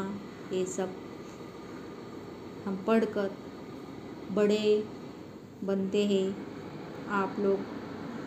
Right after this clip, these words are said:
बहुत पढ़ाई करो और आप पढ़कर इस देश का अच्छा नागरिक बनो, जो जीव जंतुओं को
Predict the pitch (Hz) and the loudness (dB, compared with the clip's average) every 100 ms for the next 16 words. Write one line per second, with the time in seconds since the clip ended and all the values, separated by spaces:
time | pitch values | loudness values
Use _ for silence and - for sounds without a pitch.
0 | - - - - 208 226 254 254 226 202 | -6 -6 -6 2 6 10 10 8 4 4
1 | 196 196 208 196 196 190 226 185 190 190 | 4 4 4 4 4 2 0 2 2 0
2 | - - - - - - - - - - | -4 -14 -12 -10 -10 -10 -8 -8 -8 -10
3 | - - 208 202 - - - - - - | -10 2 6 6 4 -4 -8 -8 -8 -8
4 | - - - - - - - - - - | -8 -8 -8 -8 -8 -8 -8 -8 -8 -8
5 | - - - 233 254 262 208 196 - - | -8 -2 8 10 10 8 4 4 -2 -8
6 | - - - - - - - 214 - - | -8 -8 -8 -8 -8 -8 -4 -2 -2 -6
7 | - - 208 208 208 - 202 196 190 226 | -6 2 8 8 6 0 -2 -2 -2 -4
8 | - - 208 196 190 190 220 202 196 196 | -2 0 2 4 2 4 4 4 2 2
9 | 190 202 - - - - 185 208 202 190 | 0 -2 -6 -10 -10 -6 2 4 4 4
10 | 208 208 196 196 190 - 202 196 - 190 | 6 6 6 4 2 2 4 4 2 0